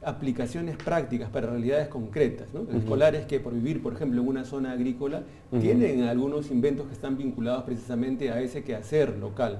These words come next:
Speaker 2: Ujú.
Speaker 1: Eh, ¿cómo se potencia este, esta oportunidad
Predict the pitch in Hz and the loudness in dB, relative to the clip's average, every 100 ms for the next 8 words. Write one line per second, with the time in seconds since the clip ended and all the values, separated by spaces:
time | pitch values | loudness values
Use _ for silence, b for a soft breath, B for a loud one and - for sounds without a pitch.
0 | - - 120 117 139 127 226 233 226 147 | -6 0 2 4 4 4 2 2 0 0
1 | 175 143 117 120 120 120 117 131 123 120 | 0 0 0 0 0 -2 -2 -2 0 0
2 | 113 110 110 113 - - - - 139 147 | -2 -6 -8 -8 -10 -14 -10 -8 -4 -4
3 | 123 127 120 123 113 117 135 110 | -2 -4 -4 -2 0 2 2 0